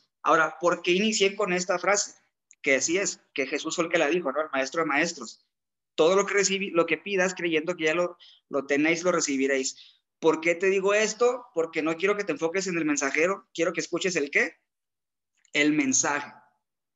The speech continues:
Porque esto no viene de mí, ¿vale? Ahora,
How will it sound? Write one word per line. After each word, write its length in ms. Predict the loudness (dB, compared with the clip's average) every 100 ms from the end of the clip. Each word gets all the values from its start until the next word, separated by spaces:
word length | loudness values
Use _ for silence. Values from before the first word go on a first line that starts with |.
| _ _
Porque 240 | -10 -6 -6
esto 180 | -2
no 120 | 0 0
viene 240 | 0 0
de 140 | 0
mí, 220 | -2 -6 -12 _
¿vale? 300 | 0 0 -2 -10 -20 -20 _
Ahora, 460 | 0 2 2 -2